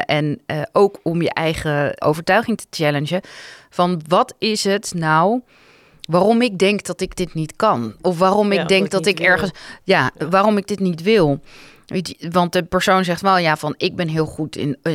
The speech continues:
Speaker 2: in opleiden en in, in, eh, protocollen en processen. Oké, wat, wat maakt dat dan? Omdat iemand die wel heel erg van stukken lezen houdt,
Speaker 1: Ja.
Speaker 2: zou zeggen, "Oh, lachen, ik moet voor, eh,
Speaker 1: <laughs>
Speaker 2: besturen heel veel stukken lezen."
Speaker 1: Super interessant.
Speaker 2: Eh, super interessant.
Speaker 1: Ja.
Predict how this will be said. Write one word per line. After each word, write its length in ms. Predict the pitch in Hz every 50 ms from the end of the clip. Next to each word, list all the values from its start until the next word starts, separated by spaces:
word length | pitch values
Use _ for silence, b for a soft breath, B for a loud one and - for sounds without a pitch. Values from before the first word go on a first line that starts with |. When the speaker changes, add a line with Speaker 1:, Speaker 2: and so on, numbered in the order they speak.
| -
Speaker 2:
in 180 | - 165 160 -
opleiden 840 | - - 190 - - 185 160 147 143 143 143 143 139 147 143 139 -
en 160 | - 143 143
in, 180 | 143 139 139 - -
in, 300 | - 143 139 135 139 135
eh, 60 | 135 131 143
protocollen 640 | - - 143 151 147 - - - - 165 160 151 -
en 100 | - 139
processen. 440 | - - 151 - - 202 214 - -
Oké, 220 | 220 - 214 208
wat, 140 | 190 214 208 - -
wat 280 | - 175 196 196 -
maakt 320 | 196 185 196 226 - - -
dat 140 | 139 113 - -
dan? 280 | - - - - 135 - - - _ _ _ _ _ -
Omdat 600 | 160 - - - 190 190 185 185 180 - - - _ _ _ _ - - -
iemand 360 | - 226 226 220 214 202 196 -
die 160 | 196 180 165
wel 320 | 156 143 170 185 226 262 247
heel 180 | 208 190 175 -
erg 220 | - 147 139 - -
van 100 | - 131
stukken 400 | - - - 160 147 - 151 143
lezen 340 | 143 135 131 143 143 143 120
houdt, 360 | 127 127 123 151 220 - - -
Speaker 1:
Ja. 120 | 208 190 185 B B B B B
Speaker 2:
zou 280 | - - 196 196 202
zeggen, 340 | 190 202 190 180 - 160 156 B B B B B B B
"Oh, 360 | - 254 254 190 147 135 131
lachen, 360 | 151 214 262 - 139 - -
ik 100 | - -
moet 200 | - 202 220 -
voor, 300 | - - 196 180 175 180 175 135 -
eh, 380 | - 165 175 175 170 160 175 175
Speaker 1:
<laughs> 20 |
Speaker 2:
besturen 460 | 202 202 - - 254 240 233 226 226 202
heel 340 | 202 233 269 320 330 320
veel 180 | 247 208 202 196
stukken 460 | - - - - 277 - - 233 185
lezen." 520 | 160 147 139 143 147 151 147 - 156 151 151
Speaker 1:
Super 260 | 277 - - - 233
interessant. 320 | 214 - - - 226 208
Speaker 2:
Eh, 160 | 214 214 208 196
super 360 | - - 311 320 311 - -
interessant. 560 | 190 202 - 185 165 - 240 247 214 175 147
Speaker 1:
Ja. 60 | -